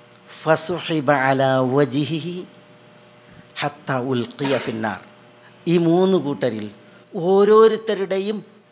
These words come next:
മുഖം നിലത്തുരമ്മിയിട്ടാണ് വലിക്കുക എന്നാണ്. ഫസുഹിബ അലാ വജിഹിഹി, അവൻ്റെ മുഖം നിലത്തുരതിയിട്ട് അവൻ വലിക്കപ്പെടും. ഹത്ത ഉൽഖിയ ഫിന്നാർ, അവൻ നരകത്തിൽ എറിയപ്പെടാൻ. അല്ലാഹു കാക്കട്ടെ. നഊദു ബില്ലാ. ഒരാൾ മുഖം നിലത്തുരച്ച്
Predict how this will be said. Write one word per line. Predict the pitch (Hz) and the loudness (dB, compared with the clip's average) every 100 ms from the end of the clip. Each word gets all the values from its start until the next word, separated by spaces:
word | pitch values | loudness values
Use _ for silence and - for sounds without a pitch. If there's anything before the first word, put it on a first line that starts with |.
| - | -6
മുഖം | 165 165 196 | -2 0 0
നിലത്തുരമ്മിയിട്ടാണ് | 165 156 - 160 147 143 139 139 135 131 127 | 0 -2 -4 -4 -2 -2 -4 -2 -4 -2 -4
വലിക്കുക | 120 117 120 | -4 -6 -8
എന്നാണ്. | 101 87 - _ | -8 -14 -20 _
ഫസുഹിബ | 160 143 156 160 170 196 180 | -10 -10 -12 -12 -2 0 2
അലാ | 190 190 180 | 4 4 6
വജിഹിഹി, | 220 196 190 180 135 - - - - 165 | 4 4 0 -2 -6 -12 -18 -20 -2 2
അവൻ്റെ | 190 220 226 | 2 2 0
മുഖം | 220 202 285 - - - - _ _ 180 | 2 4 4 2 -14 -20 -20 _ _ 0
നിലത്തുരതിയിട്ട് | 170 180 175 196 165 135 160 156 165 | 2 2 2 2 2 0 -4 -2 -2
അവൻ | 147 156 139 | -2 -4 -6
വലിക്കപ്പെടും. | 131 131 131 117 92 - - - - 165 | -6 -8 -10 -10 -14 -20 -20 -20 -6 -4
ഹത്ത | 156 - 175 | -2 0 0
ഉൽഖിയ | 151 135 156 143 | -2 -4 -4 -4
ഫിന്നാർ, | 151 139 127 151 | -4 -4 -2 -4
അവൻ | 139 139 | -2 -2
നരകത്തിൽ | 135 131 143 127 | -2 -4 -4 -2
എറിയപ്പെടാൻ. | 123 120 120 107 101 - - | -2 -2 -2 -4 -6 -14 -16
അല്ലാഹു | 117 117 113 | -10 -8 -8
കാക്കട്ടെ. | 107 107 110 | -10 -10 -10
നഊദു | 107 98 101 95 | -10 -10 -12 -14
ബില്ലാ. | 101 90 - _ - - - | -16 -18 -20 _ -20 -20 -6
ഒരാൾ | 151 156 170 160 - - _ - 170 - _ 170 | 0 2 0 -2 -12 -20 _ -16 -16 -16 _ 0
മുഖം | 170 170 220 226 196 | 0 2 0 0 0
നിലത്തുരച്ച് | 165 160 151 - 180 156 - - | 0 0 -4 -4 -2 -2 -6 -12